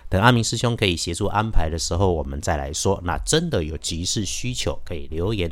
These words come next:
再请伙伴们来协助联络。开始说我们的好运。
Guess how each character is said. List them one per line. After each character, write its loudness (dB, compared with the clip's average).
再 -4
请 -4
伙 -6
伴 0
们 -2
来 -6
协 -6
助 -2
联 -8
络。 6
开 4
始 0
说 2
我 4
们 0
的 -2
好 0
运。 2